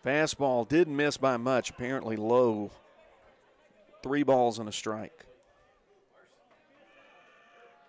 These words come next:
Wood looks over that glove. Gets the sign.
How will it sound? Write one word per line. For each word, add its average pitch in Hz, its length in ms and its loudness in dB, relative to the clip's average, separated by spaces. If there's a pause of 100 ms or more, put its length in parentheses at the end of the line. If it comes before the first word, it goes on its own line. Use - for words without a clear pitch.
(1700)
Wood 104 220 -4
looks 117 240 -4
over 123 200 0
that 127 200 0
glove. 156 500 -2 (2250)
Gets - 160 -12
the 117 140 -8
sign. 151 640 -4